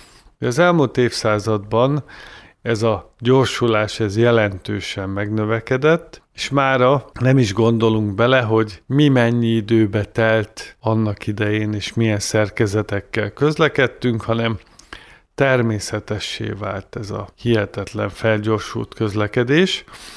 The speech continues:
És hát valóban én azt szeretném, hogyha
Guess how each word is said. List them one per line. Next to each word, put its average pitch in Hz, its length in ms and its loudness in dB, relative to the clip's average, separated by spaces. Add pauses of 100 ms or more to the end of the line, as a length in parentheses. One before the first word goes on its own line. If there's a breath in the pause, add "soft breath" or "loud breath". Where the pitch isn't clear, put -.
(160 loud breath)
És - 180 -4
hát - 280 -2 (120)
valóban 123 580 2
én 113 160 0
azt 113 180 -2
szeretném, 117 680 -2
hogyha 107 680 -6